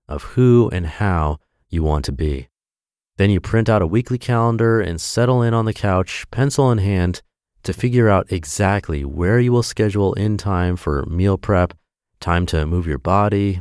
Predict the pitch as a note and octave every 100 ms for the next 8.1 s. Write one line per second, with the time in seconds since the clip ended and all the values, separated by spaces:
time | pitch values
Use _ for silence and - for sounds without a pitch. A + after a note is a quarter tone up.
0 | F2 D2+ F2 G#2 - G#2 G#2+ G#2+ - G2+
1 | - A2+ G2 - - _ _ _ _ _
2 | - F#2 F2+ F#2 - F#2+ F2+ F2+ F2+ -
3 | D#2+ D#2+ G2 A#2 - - - D2 - D#2+
4 | D2 C#2+ B2+ F2+ - E2 D#2+ D2+ - D2+
5 | D2 F2+ D3+ E2 C#2+ C#2+ C#2+ D2 C2+ C2
6 | C2+ C#2 F2 - _ _ - C#2 D#2+ D2+
7 | - D#2 D2 - - A#2 - C2+ C2+ E2+